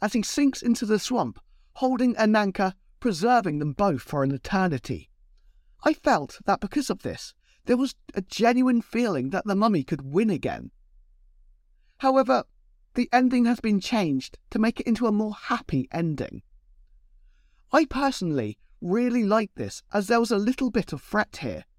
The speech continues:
Once again, we have a trope from one of these earlier films that has been effectively edited. Now I shall move on to the areas that I did not feel worked so well. Firstly, about fifty-four minutes into the film,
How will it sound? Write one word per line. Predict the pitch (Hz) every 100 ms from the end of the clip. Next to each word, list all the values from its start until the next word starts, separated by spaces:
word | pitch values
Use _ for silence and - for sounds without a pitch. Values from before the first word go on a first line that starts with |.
| _ _ _ _ -
Once | 269 -
again, | 226 214 214 202 _ _ -
we | 208
have | 214 240
a |
trope | - 247 196 -
from | 170
one | 165 220
of | 214
these | 208 190 -
earlier | 185 208 214
films | 202 220 202 139 131 - _ _
that | - 202
has | 240
been | 233 240
effectively | 220 - - - - 135 131 - -
edited. | 185 156 - 65 - _ _ _ _ _ _ _ _ _ _ _ -
Now | 302 - 302 -
I | 240
shall | 233 240
move | 226 226 214
on | 226 220
to | 196
the | 202 -
areas | 190 190 180 -
that | 196 208
I |
did | 190 - -
not | 220 -
feel | - 202 180
worked | 143 160 156 -
so | - 156
well. | 139 131 147 117 52 50 _ _ _ _ _ _ _ -
Firstly, | 254 254 233 240 226 - -
about | 208 269 -
fifty-four | - 240 - 202 202 185
minutes | 180 156 - -
into | 165 165
the | 147
film, | - - 202 190 190